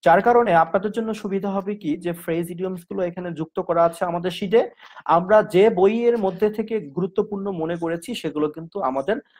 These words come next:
লেকচার শিটে আমরা যোগ করে দিয়ে দিয়েছি, যার কারণে অ্যাসিস্ট্যান্ট ক্যারিয়ার কেয়ারের লেকচার শিট গুলো থেকেই আপনারা ফ্রেজ ইডিয়মস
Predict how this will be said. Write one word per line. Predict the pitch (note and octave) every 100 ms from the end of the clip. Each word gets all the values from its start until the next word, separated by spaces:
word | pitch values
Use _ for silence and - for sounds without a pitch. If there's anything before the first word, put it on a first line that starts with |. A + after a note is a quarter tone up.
| _
লেকচার | D3 - D#3
শিটে | - D3+ G#3
আমরা | F3 C3+
যোগ | D#3+ D3+
করে | C3 A#2+
দিয়ে | A2+ A2
দিয়েছি, | A2+ A2+ - - _ _ _ _
যার | D3 D#3
কারণে | F#3 G3+ A3
অ্যাসিস্ট্যান্ট | A3 D3 - E3 F3 F3+ -
ক্যারিয়ার | D#3 D3+
কেয়ারের | D3+ D3+ D3+ D#3
লেকচার | B2+ - C#3
শিট | - C#3
গুলো | - B2+ B2
থেকেই | - C3 - F3 G3
আপনারা | D#3 - B2+ A#2+
ফ্রেজ | A#2+ B2 B2 B2
ইডিয়মস | A#2+ B2 B2+ B2+ - -